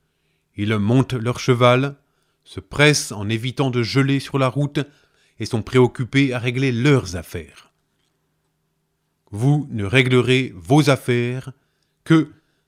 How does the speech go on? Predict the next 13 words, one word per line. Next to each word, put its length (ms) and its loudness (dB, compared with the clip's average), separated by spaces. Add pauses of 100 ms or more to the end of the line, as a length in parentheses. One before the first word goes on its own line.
(180)
dans 120 -10
la 100 -12
mesure 720 0 (400)
où 80 -12
celles 340 2 (140)
des 280 2
autres 380 -2 (240)
seront 380 -2
réglées. 440 -4 (280)
Pourquoi ? 340 -2 (1040)
Parce 240 -8
que 80 -2
vous-même, 720 2